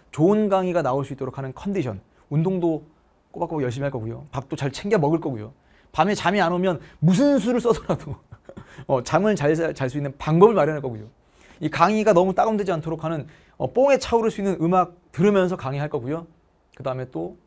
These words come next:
오늘은 좀 약간 혓바늘이 생겨가지고 약간 입이 좀 불편한데 그러지 않도록 비타민도 잘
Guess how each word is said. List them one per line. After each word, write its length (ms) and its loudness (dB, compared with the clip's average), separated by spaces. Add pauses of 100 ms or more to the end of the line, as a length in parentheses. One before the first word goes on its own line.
(540)
오늘은 380 -4
좀 120 -12
약간 220 -8
혓바늘이 380 -6
생겨가지고 400 -6
약간 340 -8
입이 160 -4
좀 100 -10
불편한데 540 -6 (240)
그러지 340 8
않도록 380 0
비타민도 380 -8
잘 260 -8